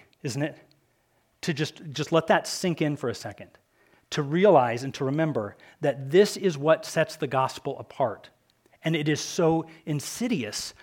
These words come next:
when there are such divisions that all people can't be unified around the gospel. So God's call to Peter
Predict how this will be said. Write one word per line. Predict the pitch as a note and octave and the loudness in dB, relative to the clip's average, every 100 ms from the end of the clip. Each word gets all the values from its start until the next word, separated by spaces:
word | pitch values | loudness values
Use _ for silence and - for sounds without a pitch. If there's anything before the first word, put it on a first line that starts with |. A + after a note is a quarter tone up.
| - | -8
when | D#3+ D#3 | 0 4
there | D#3 - | 4 2
are | D3+ F#3+ F#3+ | 6 8 8
such | - D3+ - | 6 4 2
divisions | C#3+ B2+ B2 B2+ A2+ - - - | -2 -2 -2 -4 -8 -12 -14 -8
that | D3+ - | -6 0
all | E3 E3+ | 4 4
people | E3+ E3 - C3 | 2 -6 -4 -6
can't | - D3 A#2+ | -4 -8 -6
be | C3 | -8
unified | B2 D3+ C3+ B2 A2+ G#2+ | -4 -2 0 -2 -4 -6
around | A2+ A2+ G#2+ | -6 -6 -6
the | A2 | -6
gospel. | G#2+ G2 - - _ _ _ _ _ _ _ _ _ _ _ - | -6 -6 -12 -20 _ _ _ _ _ _ _ _ _ _ _ -4
So | E3+ C3+ - - - | 2 2 0 -20 0
God's | E3+ F3 - | 6 6 6
call | - - A#3+ F#3+ E3+ | -4 8 10 10 6
to | E3 | -2
Peter | - G3 C3+ A2+ | -4 -2 0 -2